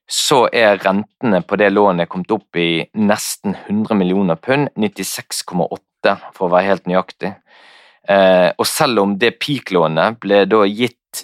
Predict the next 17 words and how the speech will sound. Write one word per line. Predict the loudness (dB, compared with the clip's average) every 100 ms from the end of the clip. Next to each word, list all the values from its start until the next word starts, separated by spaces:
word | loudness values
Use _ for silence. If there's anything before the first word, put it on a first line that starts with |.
| _
til | -4 -2 0 -2 -6
et | -8
firma | -2 0 2 0
som | -2 -2
het | -2 -4 -10
Red | 0 2 0
Football | -8 -12 -6 -4 0
Joint | 0 0 0
Venture, | 0 0 -2 -2 -2
som | -4 -2
var | -2
familiens | 0 -2 0 -2 -4 -10 -16 _ 0
eget | 2 2 0 0 _ -20 _ _ _ _
firma | -2 0 2 0
som | -2 -6 -4
eide | -2 0 0
United, | 2 0 0 -4 -4